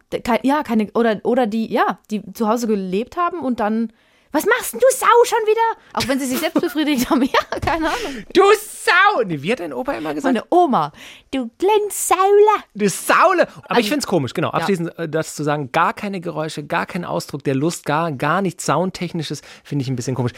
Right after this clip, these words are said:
Speaker 2: Wobei vielleicht die Anmerkung sein kann, sich mal verabreden zum Quiet Slow Sex. So nach dem Motto, wir, wir dürfen nicht gehört werden oder so. Da sind wir vielleicht wieder bei der Folge Outdoor. Wir hatten ja auch vor kurzem eine Folge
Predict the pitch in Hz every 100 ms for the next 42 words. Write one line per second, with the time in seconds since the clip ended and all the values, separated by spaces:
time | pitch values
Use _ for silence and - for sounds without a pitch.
0 | - - - - 180 185 156 240 277 269
1 | 320 - 170 165 - - 220 247 226 214
2 | 208 214 - 143 175 196 - 185 190 -
3 | _ - 147 170 160 147 - - - -
4 | 180 143 131 - 139 123 117 - 220 285
5 | 339 285 - - - 202 247 - 104 -
6 | - - _ - 151 156 - 147 160 139
7 | 127 123 117 139 139 135 - 104 113 180
8 | 226 117 104 113 110 110 110 110 135 131
9 | - 123 - 123 117 117 117 120 123 147
10 | 214 208 175 131 120 127 113 - 110 127
11 | 123 110 123 120